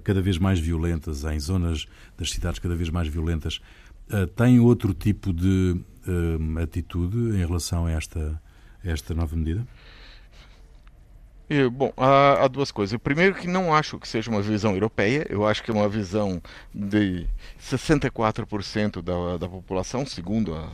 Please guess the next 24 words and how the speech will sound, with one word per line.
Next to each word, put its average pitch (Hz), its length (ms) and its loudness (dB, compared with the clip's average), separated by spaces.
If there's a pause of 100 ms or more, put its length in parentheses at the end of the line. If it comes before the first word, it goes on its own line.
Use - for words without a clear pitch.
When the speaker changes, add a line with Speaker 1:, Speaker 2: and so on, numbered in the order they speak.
(120)
Speaker 2:
a - 120 -10
sondagem 87 520 -4
da 60 300 -6
Datafolha, 101 760 -2 (100)
Speaker 1:
Uhum. 98 80 0
Speaker 2:
esse 85 140 0
é 92 40 0
um 95 100 -4
lado, 90 340 -2 (520)
é, 90 460 -2
não 92 160 -4
é 87 60 -4
isso. 104 300 -6 (300)
E 170 640 -2
a 135 480 6
questão 170 640 -2 (320)
de 107 440 -2
haver 113 400 2
ainda 135 400 2
apoio, 120 500 -2 (160)
um, 90 520 -4
a 90 180 -6
isso, 127 440 -6 (560)
tem, 180 440 -2